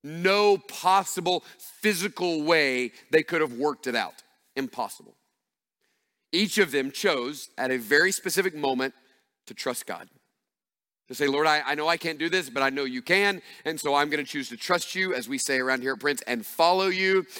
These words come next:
And as they did, through faith, every one of them saw God do something absolutely miraculous. I mean, big time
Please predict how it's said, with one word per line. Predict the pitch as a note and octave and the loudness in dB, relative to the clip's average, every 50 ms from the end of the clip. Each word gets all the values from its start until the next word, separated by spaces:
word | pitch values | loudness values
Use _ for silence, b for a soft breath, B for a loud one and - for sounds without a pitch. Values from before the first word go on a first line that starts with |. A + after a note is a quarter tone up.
| B B - | B B 0
And | D3+ D3+ C#3 | 0 0 2
as | B2+ C#3 D3 D3+ C3+ A2+ | 0 0 0 0 -2 -2
they | B2+ C3+ C3 B2 | -2 -4 -4 -2
did, | A2 D#3 E3+ F#3 F#3+ G3 G3 G3+ G3 B B B B B | -2 0 2 2 2 2 0 -2 -4 B B B B B
through | - - - D#3+ D#3+ D3+ C#3+ C3+ A#2+ - _ _ | -20 -10 -6 -4 -2 -2 -2 -2 -6 -8 _ _
faith, | - - - - G3+ G3 G#3 A3+ G#3 - - - b b b b _ | -18 -16 -2 2 2 4 4 2 -2 -8 -14 -18 b b b b _
every | E3 F3 F#3+ D#3+ A3+ A3+ | 0 0 0 -2 -4 -4
one | G#3 F#3+ F#3 F3 | 0 0 0 0
of | E3+ D3 D3 | -2 -4 -6
them | D#3+ D#3 | -8 -8
saw | - - - - - - D#3+ D3 C#3+ C3+ C3+ | -8 -10 -10 -10 -4 -2 0 2 2 0 0
God | C#3 B2 - D3 D#3 D#3+ D#3 C#3+ B2 | -4 -2 2 4 4 4 4 2 -4
do | C3 E3 | -8 -8
something | D3 - - D3+ C#3 B2+ - C#3 C3+ C3 - - _ - | -8 -4 -4 -2 -2 -2 -4 -4 -4 -4 -8 -10 _ 0
absolutely | C3+ C#3+ D#3 C#3 B2 - - C#3+ C3 C3 C3+ G#2 A2 A2 G#2 F#2+ F#2+ _ _ _ _ _ | 0 0 0 -2 -8 -12 -10 -8 -6 -6 -6 -6 -8 -10 -10 -10 -14 _ _ _ _ _
miraculous. | G#2+ G#2 F2+ E2 C#2 - - - - - - - - _ _ _ _ _ _ _ _ _ - | -12 -12 -10 -12 -14 -16 -20 -20 -20 -20 -20 -20 -20 _ _ _ _ _ _ _ _ _ -4
I | C#3+ | -2
mean, | C#3+ B2+ A#2+ A#2+ | -2 -2 -6 -2
big | - D#3 E3+ D3 - | 0 0 0 0 -2
time | - D#3 C#3+ C#3 C#3 C3+ C#3 C3+ C3+ B2 | 0 2 2 2 2 0 -2 -4 -8 -14